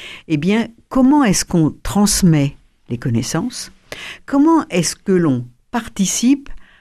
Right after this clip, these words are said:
à la dimension éducative de la, des personnes qui nous ont été confiées ? Comment, dans une école catholique, on participe à, au développement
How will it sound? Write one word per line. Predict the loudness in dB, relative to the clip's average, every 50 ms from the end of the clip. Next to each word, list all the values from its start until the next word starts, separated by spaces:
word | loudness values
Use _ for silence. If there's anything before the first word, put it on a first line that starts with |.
| _ _ _ _ _
à | -4 -2 0 0 -2 -4 -8 _ _ _ _ _ _ _ _ _ _ _ _ _ _ _ _ -12
la | -10 -8 -8 -10 -12 -14 _ _ _ -18
dimension | -12 -6 -2 0 0 2 0 0 -2 -4 -4 -2 -2 -2 -4 -6 _
éducative | -2 -2 0 0 -4 -4 -2 -2 -2 -4 -4 -4 -2 0 2 2 2 0 0 -4 -8 -8 _ _ _ _ _
de | -4 -2 0
la, | 0 0 -2 -4 -6 -4
des | 0 0 0
personnes | 0 -2 -6 -6 -6 -6 -4 -2 0 0 2 0 0 -2 -4 -10 _ _ _
qui | 0 2 2
nous | 4 4 2 2
ont | 0 0
été | -2 -4 -2 -2 -4
confiées ? | 0 0 -2 -2 -4 -8 -10 -10 -12 -12 _ _ _ _ _ _ _ -20 -18 -18 -16 -16 -16 -18 -18 -20 _ _
Comment, | -2 2 4 4 6 6 6 4 4 4 2 0 -2 -8 _ _
dans | -10 -8 -8 -2 2 2 2 2
une | 2 2 2 0
école | 0 0 -2 -4 -4 -4
catholique, | -4 -6 -8 -6 -6 -6 -4 -2 -2 -2 -2 -6 -18 -20 _ _ _ _ -20 -20 -20 -20 _ _
on | 0 0 0
participe | 0 -2 -4 -4 -4 -6 -6 -4 -2 -2 0 0 0 0 -4 -16 -20 _ _ -6
à, | -2 -2 -2 -2 -4 -6 _ _ _ _ _ _ _ -6
au | -4 -2 -2
développement | 2 2 4 4 4 4 4 4 2 2 0 0 2 2 2 0 -2 -4 -10